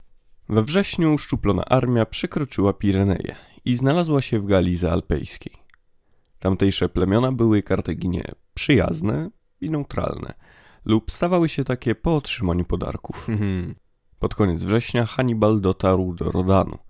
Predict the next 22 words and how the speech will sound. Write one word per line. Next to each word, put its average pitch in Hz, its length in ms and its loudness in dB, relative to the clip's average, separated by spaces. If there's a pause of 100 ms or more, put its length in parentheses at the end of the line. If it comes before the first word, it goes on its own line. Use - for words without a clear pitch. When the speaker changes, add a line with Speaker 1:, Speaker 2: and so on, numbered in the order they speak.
(420)
Speaker 1:
potężnej 87 520 2
rzeki, 123 280 0
której 101 280 0
pokonanie 110 480 0
było 98 380 2
o 104 100 -4
tyle 135 260 0
trudniejsze, 113 640 0 (420)
że 104 180 2
na 131 140 6
drugim 175 280 2
brzegu 123 280 0
czekały 110 460 2
na 104 120 2
niego 87 380 0
galijskie 104 560 0
oddziały 120 480 2 (300)
związane 107 540 4
z 87 80 -4
Massalią, 95 540 0 (880)
grecką 98 380 -2
kolonią, 110 520 2